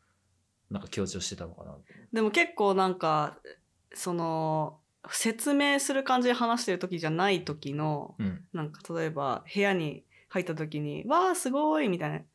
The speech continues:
Speaker 2: 感じで言った時には、なんかもうシンクロしてる感じで、なんか。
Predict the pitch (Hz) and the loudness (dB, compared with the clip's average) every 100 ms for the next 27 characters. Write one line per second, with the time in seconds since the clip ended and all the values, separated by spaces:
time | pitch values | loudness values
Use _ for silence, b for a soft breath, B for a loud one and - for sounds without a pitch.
0 | B B B _ _ - 185 175 170 165 | B B B _ _ -4 -2 0 0 -2
1 | 165 170 170 170 170 170 _ _ - 202 | 0 2 2 2 0 -4 _ _ -2 0
2 | 208 202 - 156 151 185 170 135 - _ | 0 -4 -6 -4 0 2 2 0 -6 _
3 | _ _ _ _ _ _ _ 196 180 151 | _ _ _ _ _ _ _ 4 4 4
4 | 170 165 185 185 - - 262 262 254 247 | 2 2 4 4 4 6 6 6 2 2
5 | 240 226 208 196 185 180 208 180 - - | 0 0 2 0 0 -4 -4 -6 -8 -10